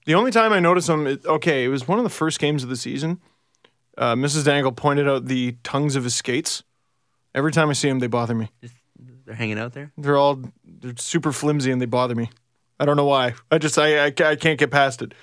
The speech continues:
Speaker 1: That's the, but that's the only thing I notice about him, and I'll take it.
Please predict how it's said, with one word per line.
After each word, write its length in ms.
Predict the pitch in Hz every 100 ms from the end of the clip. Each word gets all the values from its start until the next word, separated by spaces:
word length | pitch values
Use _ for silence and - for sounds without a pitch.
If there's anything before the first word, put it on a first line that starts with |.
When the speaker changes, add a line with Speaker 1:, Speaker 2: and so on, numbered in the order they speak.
| _
Speaker 1:
That's 240 | - 226 226
the, 140 | 220
but 180 | 185 214
that's 180 | 233 233
the 100 | 240
only 180 | 277
thing 120 | 262 247
I 60 |
notice 260 | 233 240 170
about 220 | 170 165
him, 60 | 160
and 100 | 175
I'll 80 |
take 240 | 175 202 202
it. 220 | 139 -